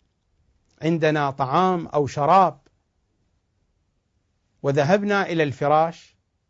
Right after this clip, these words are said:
الروايات تقول: "خمروه"، يعني غطوه، غطوا الطعام والشراب الباقي، خمروه.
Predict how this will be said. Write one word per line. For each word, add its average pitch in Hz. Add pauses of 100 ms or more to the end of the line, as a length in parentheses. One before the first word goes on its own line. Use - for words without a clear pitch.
(400)
الروايات 147
تقول: 160
"خمروه"، 165
يعني 135
غطوه، 139 (1500)
غطوا 170
الطعام 151
والشراب 143
الباقي، 117
خمروه. 139